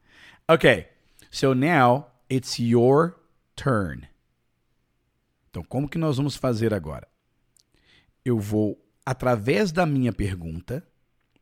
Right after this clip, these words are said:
você vai contando a história. Então, você não precisa responder como se fosse um questionário. Eu não vou dar a resposta, vou fazer só a pergunta,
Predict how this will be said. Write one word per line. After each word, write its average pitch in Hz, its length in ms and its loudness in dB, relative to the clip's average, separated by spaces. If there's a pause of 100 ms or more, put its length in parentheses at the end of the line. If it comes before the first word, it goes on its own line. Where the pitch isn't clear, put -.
(340)
você 185 360 -4
vai 180 180 -2
contando 185 800 -8
a 190 60 -6
história. - 580 -10 (460)
Então, 147 120 -6
você 135 200 -2
não 180 100 -2
precisa 165 340 -6
responder 175 520 -4
como 165 200 -10
se - 160 -12
fosse 131 320 -10
um 131 60 -8
questionário. 113 800 -10
Eu 135 160 -2
não 131 400 0
vou 151 260 -2
dar 95 220 -6
a - 20 -12
resposta, 80 760 -16 (420)
vou 107 100 -2
fazer 107 360 -2
só 123 340 -4
a 180 100 -2
pergunta, 98 720 -10